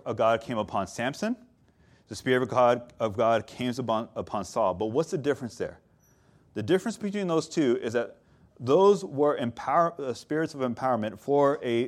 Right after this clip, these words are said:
a short moment of time. But look at what the, what the author adds here. Verse thirteen, "The Spirit of the Lord came mightily upon David." Okay, nothing new. "From that day forward."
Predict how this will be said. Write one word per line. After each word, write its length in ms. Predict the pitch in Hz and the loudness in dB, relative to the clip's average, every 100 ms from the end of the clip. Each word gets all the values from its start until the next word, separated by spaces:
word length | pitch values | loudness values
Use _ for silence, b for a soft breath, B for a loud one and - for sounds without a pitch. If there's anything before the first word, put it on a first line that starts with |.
| 120 | -2
a 200 | 113 113 | -4 -4
short 440 | - 143 143 - | -4 0 0 0
moment 300 | 120 117 117 | -2 -2 -2
of 80 | 101 | -6
time. 320 | - 101 78 - _ b b b b b b b - | -8 -12 -12 -18 _ b b b b b b b 0
But 240 | 127 - | 0 0
look 220 | 135 175 | -4 -6
at 40 | 214 | -6
what 140 | 202 | -6
the, 280 | 160 143 - | -4 -4 -4
what 460 | 143 131 - 131 127 | -10 -16 -10 -6 -4
the 80 | - | -6
author 360 | 120 131 135 - | -4 -6 -6 -4
adds 240 | 107 117 | -4 -4
here. 260 | - 85 107 _ _ _ _ _ _ _ _ _ _ _ - - - | -6 -8 -8 _ _ _ _ _ _ _ _ _ _ _ -20 -16 0
Verse 240 | 127 143 | 0 2
thirteen, 440 | 156 147 156 120 | 0 -2 -2 0
"The 100 | 120 | -2
Spirit 600 | 113 - - 147 156 185 | -4 -8 -10 -2 0 0
of 100 | - | -4
the 60 | 147 | -6
Lord 280 | 143 139 135 | -2 -2 -2
came 280 | - 135 117 | -6 -6 -2
mightily 300 | 113 139 143 | 0 0 -2
upon 320 | 135 143 139 | -2 -4 -2
David." 320 | 101 104 131 - | -2 -4 -6 -10
Okay, 160 | - | -10
nothing 280 | 92 95 143 | -8 -8 -8
new. 220 | 101 104 - _ b b b b b b _ _ | -8 -8 -12 _ b b b b b b _ _
"From 480 | - 120 113 104 87 | -6 0 2 0 2
that 600 | 107 120 127 156 - 110 | 4 6 4 0 -8 -10
day 360 | 110 107 104 104 | -2 0 2 -2
forward." 720 | - - 101 98 87 78 - | -6 -4 0 0 0 -6 -12